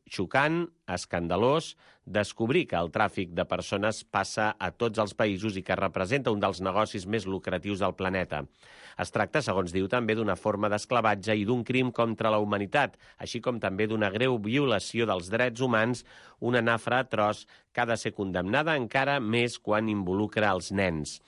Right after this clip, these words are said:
Dirigint-se als representants de les nacions que participen en aquesta conferència, el Papa els anima a fer tot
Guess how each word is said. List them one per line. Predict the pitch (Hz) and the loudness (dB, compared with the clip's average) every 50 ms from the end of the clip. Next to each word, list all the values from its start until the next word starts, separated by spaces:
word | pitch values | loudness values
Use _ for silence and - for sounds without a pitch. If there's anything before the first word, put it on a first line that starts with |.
| - - _ - - - - - - _ - | -20 -20 _ -20 -20 -20 -20 -20 -20 _ -2
Dirigint-se | 107 123 127 131 120 139 143 139 120 - 135 | 0 2 2 2 2 2 0 0 2 2 2
als | 123 120 107 | 2 2 2
representants | 110 117 113 - 110 107 110 110 110 107 - 117 113 117 113 113 113 107 - - 107 | 0 -2 -2 -2 -2 -2 0 0 -2 0 2 2 4 4 2 0 -2 -4 -8 -8 -6
de | 101 104 101 | -2 0 0
les | 104 98 95 | 0 0 0
nacions | 107 104 98 - 113 120 127 - | 0 -2 -2 0 -2 -4 -2 -2
que | - 135 | -2 0
participen | 117 110 101 101 90 98 104 95 101 98 | 0 0 -2 -4 -6 -6 -2 0 0 0
en | 95 98 | 0 -2
aquesta | 95 107 101 - - - | -2 -4 -4 -6 -4 -6
conferència, | 127 127 127 123 123 120 113 123 123 | -4 0 2 2 2 2 2 2 2
el | 113 101 | 2 2
Papa | - 113 113 123 127 123 | 2 0 2 2 0 -2
els | 107 107 | -2 -2
anima | 101 113 127 127 110 120 135 | -2 -2 0 0 2 2 2
a | 135 - | 0 0
fer | - 110 95 | 0 -2 -2
tot | 127 131 | -2 0